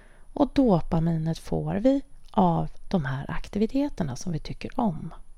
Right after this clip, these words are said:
Så det blir som en uppåtgående spiral. Så börja göra saker och ting och arbeta med hjärnan istället för mot den. Och kanske också se över veckans måsten.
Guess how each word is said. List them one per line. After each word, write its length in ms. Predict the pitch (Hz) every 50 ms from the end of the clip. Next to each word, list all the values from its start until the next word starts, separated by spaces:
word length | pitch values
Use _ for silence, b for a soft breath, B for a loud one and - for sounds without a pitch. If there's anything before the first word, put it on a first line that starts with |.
| - b b b b b b b b b b b b b b b
Så 100 | - 254
det 120 | 214 247 214
blir 220 | 214 240 254 247
som 220 | - - 233 226
en 80 | 226 226
uppåtgående 760 | 226 - - - 196 - - - - 202 196 190 190 180 185
spiral. 760 | - - - - 196 - 214 220 185 - 101 104 101 - - - - - - - - - - - -
Så 120 | - 156
börja 600 | 147 - - 220 262 269 233 233 208 214 220 214
göra 440 | 208 196 214 208 196 180 170 165 156
saker 440 | - - 151 139 143 - - 156 147
och 100 | 143 135
ting 300 | - 139 127 127 - - - b b b b b b b b b b b
och 180 | - 190 - -
arbeta 440 | - 208 190 175 - 165 - 160 151
med 540 | 151 151 160 180 208 233 220 196 170 151 156
hjärnan 440 | 156 143 139 139 147 147 147 156 -
istället 320 | - - - - 156 147 -
för 160 | - - 147
mot 520 | 151 151 165 190 190 - - - - -
den. 120 | - - - - - - - - - - - - B B B B B B B B B B B B B B
Och 80 | 240
kanske 240 | - 294 294 - 294
också 300 | 269 - - - 262 269
se 220 | - - - 269 247
över 220 | 220 214 214 220
veckans 520 | 208 233 214 - - 208 190 185 175 -
måsten. 840 | 220 226 240 - - - - - - - - 240 196 147 143 - -